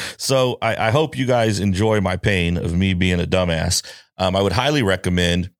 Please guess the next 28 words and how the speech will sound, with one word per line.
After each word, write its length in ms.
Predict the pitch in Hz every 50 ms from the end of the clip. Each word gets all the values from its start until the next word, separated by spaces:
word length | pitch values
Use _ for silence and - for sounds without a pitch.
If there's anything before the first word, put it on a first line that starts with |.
| _ _ -
i-, 100 | 147 - -
in, 400 | 160 196 220 226 208 - - - _
in 180 | - 175 190 175
fairness, 760 | 160 - - 139 120 98 92 82 85 85 104 - - - 123 - _ _ _
my 140 | 107 107 104
wife, 420 | 110 120 117 104 95 92 90 -
right, 340 | - 95 95 95 95 95 - _ _ _ _ -
always 220 | 98 101 101 101
trying 140 | - 113 107
to 80 | 101 101
look 140 | 101 98 104
out 180 | 95 92 -
for 200 | - 90 87 85
me. 200 | 85 85 85 87 - - - _ _ _ _ _ _
She 180 | - 117 123
responds 580 | 120 113 107 - - 113 101 101 101 98 - -
to 60 | 95
the 80 | 92 87
post 420 | - - 98 95 92 92 - -
and 60 | 95
she 100 | - 101
goes, 120 | 95 90 87
"Babe, 360 | 95 107 104 104 104 92 - _ _ _ _ _ _ _ _ _ _ _ _
you 180 | - 104 113 127
have 220 | 123 110 104 95 -
other 300 | - 113 113 107 107 101
great 320 | 92 85 92 101 98 92 -
qualities. 680 | - 104 95 90 85 80 78 - 50 - - - -